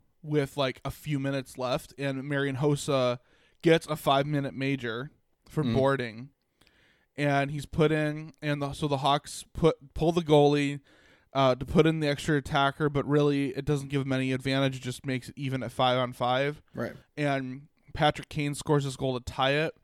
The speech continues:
Speaker 1: And then in overtime, after Marian Hossa finishes serving his five-minute major,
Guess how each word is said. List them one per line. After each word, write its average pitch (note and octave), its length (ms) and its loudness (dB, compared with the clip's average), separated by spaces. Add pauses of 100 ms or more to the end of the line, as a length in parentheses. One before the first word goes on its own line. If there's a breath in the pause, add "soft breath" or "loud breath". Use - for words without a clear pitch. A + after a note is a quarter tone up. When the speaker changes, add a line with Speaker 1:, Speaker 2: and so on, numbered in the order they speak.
(400 soft breath)
Speaker 1:
And D3 220 0
then C#3+ 260 0
in D#3+ 160 2
overtime, D#3 720 2
after C#3+ 300 -4
Marian C#3 280 -4
Hossa C#3 260 0
finishes C#3 440 -6
serving C#3 420 -2
his C#3 140 -8
five-minute C3 400 -2
major, C#3+ 520 -2